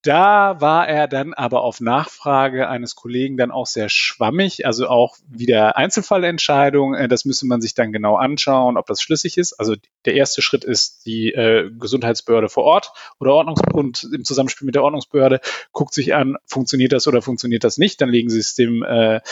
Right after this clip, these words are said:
bei seinem, äh, Hause vor, also dem Gesundheitsministerium, und die sagen dann ja oder nein. Ähm, genau. Also das ist, da muss ich sagen, ähm, das ist, ist mir eigentlich ganz recht, äh, in diesem Falle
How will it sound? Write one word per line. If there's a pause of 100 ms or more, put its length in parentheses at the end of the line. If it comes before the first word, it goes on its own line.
(340)
bei
seinem,
äh, (100)
Hause
vor,
also
dem
Gesundheitsministerium,
und
die
sagen
dann
ja
oder
nein. (600)
Ähm,
genau. (220)
Also
das
ist, (160)
da (240)
muss
ich
sagen,
ähm, (280)
das
ist,
ist
mir
eigentlich
ganz
recht, (420)
äh,
in
diesem
Falle